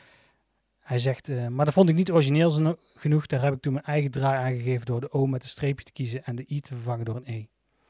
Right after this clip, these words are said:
spreekt het wel uit als, eh, Odin trouwens. Naam Odin, eh, ga je de komende tijd vaker tegenkomen in de line-up van festivals en besloten feesten.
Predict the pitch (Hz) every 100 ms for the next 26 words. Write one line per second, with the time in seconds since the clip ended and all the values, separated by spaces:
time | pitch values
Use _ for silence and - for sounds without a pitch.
0 | _ _ - - - 143 123 120 127 131
1 | 110 107 - 120 104 - 120 110 107 117
2 | 120 - _ _ _ _ _ _ _ _
3 | _ _ 139 143 170 175 165 160 151 147
4 | 143 151 147 143 165 165 151 - 247 220
5 | 226 202 - 202 190 185 180 - 156 175
6 | - 143 135 127 120 - 123 - 175 160
7 | 139